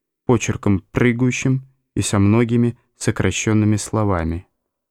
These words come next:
Седьмой год,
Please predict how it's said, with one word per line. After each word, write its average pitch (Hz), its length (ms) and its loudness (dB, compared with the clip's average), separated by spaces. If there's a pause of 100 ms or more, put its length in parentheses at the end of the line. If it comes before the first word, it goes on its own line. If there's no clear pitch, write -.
(1400)
Седьмой 107 580 2
год, 107 460 -2